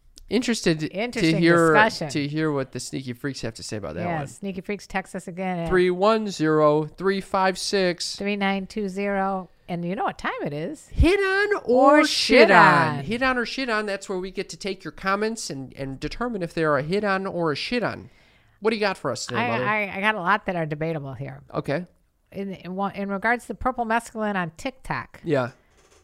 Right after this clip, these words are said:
Speaker 2: User one eight five blah, blah, blah, blah, blah, blah, blah, said, "In college in eighteen seventy-eight."
Speaker 1: What does that mean?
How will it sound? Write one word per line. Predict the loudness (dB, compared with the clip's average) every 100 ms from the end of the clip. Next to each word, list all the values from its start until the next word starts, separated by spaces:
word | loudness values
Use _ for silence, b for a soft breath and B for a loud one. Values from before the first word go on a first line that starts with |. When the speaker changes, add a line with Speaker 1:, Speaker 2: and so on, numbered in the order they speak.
| _
Speaker 2:
User | -2 -2 0 0 0
one | 0 -2 -4 -10
eight | -6 -6 -2
five | -2 -2 -2
blah, | -4 -4
blah, | -2
blah, | -2
blah, | -2
blah, | -2 -2
blah, | -2
blah, | -2 -4
said, | -4 -4 -4
"In | -4 -6 -8
college | -2 -2 0 -2 -4
in | -6
eighteen | -4 -4 -6 -8
seventy-eight." | -6 -4 -2 -4 -2 -4 -6 -10 -4
Speaker 1:
What | -2 -2
does | -2
that | -4
mean? | -6 -12